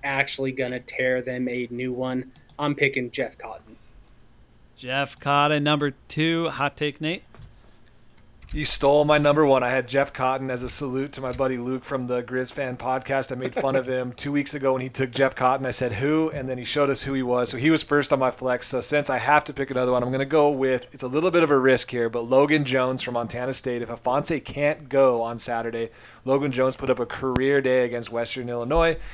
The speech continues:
Speaker 3: He'll be at home. I'm going with Logan Jones, Montana State running back.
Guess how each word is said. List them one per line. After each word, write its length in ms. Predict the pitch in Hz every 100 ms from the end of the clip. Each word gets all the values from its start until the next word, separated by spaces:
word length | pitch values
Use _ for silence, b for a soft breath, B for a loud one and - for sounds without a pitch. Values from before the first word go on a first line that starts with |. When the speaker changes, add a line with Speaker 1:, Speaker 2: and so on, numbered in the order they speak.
| B
Speaker 3:
He'll 100 | 123
be 160 | 120 120
at 80 | 113
home. 460 | 147 151 156 151 - -
I'm 100 | 131
going 200 | 127 127
with 80 | 117
Logan 440 | 113 123 127 127
Jones, 360 | 113 117 117 110
Montana 400 | 110 113 117 113
State 240 | 107 113
running 200 | 98 101
back. 260 | 92 85 -